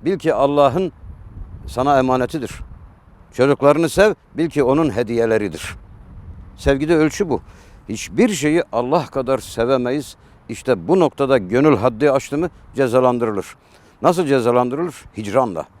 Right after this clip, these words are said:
ayrı kalmakla. Edebiyat da bundan doğar işte. <laughs> Kıskançlık, hicran, ayrı kalmak. Is-, aşkın olduğu yerde ıstırap kaçınılmaz değil mi? Niye? Çünkü aşk sadece ona mahsustur.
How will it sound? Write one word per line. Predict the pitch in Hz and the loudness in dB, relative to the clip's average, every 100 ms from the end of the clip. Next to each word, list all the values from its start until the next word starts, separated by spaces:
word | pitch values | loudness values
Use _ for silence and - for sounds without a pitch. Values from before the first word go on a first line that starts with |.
| _ _ - | _ _ -6
ayrı | 98 131 | -4 -2
kalmakla. | 123 107 101 - 156 - _ | 0 0 -2 -2 -4 -6 _
Edebiyat | 151 147 147 165 | 0 0 2 0
da | 147 | 0
bundan | 131 123 104 | -4 -4 -4
doğar | 82 69 | -6 -8
işte. | - - - - - | -10 -20 -20 -20 -20
<laughs> | 101 90 107 95 - 87 - - - - 85 80 - - - - - - - | -20 -16 -16 -16 -20 -20 -20 -20 -20 -20 -20 -20 -20 -20 -20 -20 -20 -20 -12
Kıskançlık, | 123 - 92 - 71 - | -10 -4 -6 -6 -14 -12
hicran, | 110 104 98 87 65 | -12 -8 -6 -8 -6
ayrı | 113 110 113 | -4 -4 -6
kalmak. | 110 95 104 - | -10 -10 -12 -12
Is-, | - - - | -16 -16 -4
aşkın | 123 - 180 | -2 0 0
olduğu | 156 151 | 2 2
yerde | 156 160 | 2 0
ıstırap | 139 - 156 - | -2 0 0 2
kaçınılmaz | 160 165 165 151 185 | -2 -2 -2 -2 -2
değil | 262 | -6
mi? | - _ - | -8 _ -2
Niye? | 160 220 185 320 - - _ _ | 4 6 4 0 -16 -20 _ _
Çünkü | 135 139 139 | -6 -2 0
aşk | 117 208 - - _ | 4 4 2 -16 _
sadece | - - 196 175 170 | -6 0 2 2 2
ona | 160 196 | 0 0
mahsustur. | 151 90 - - - | -2 -4 -10 -20 -20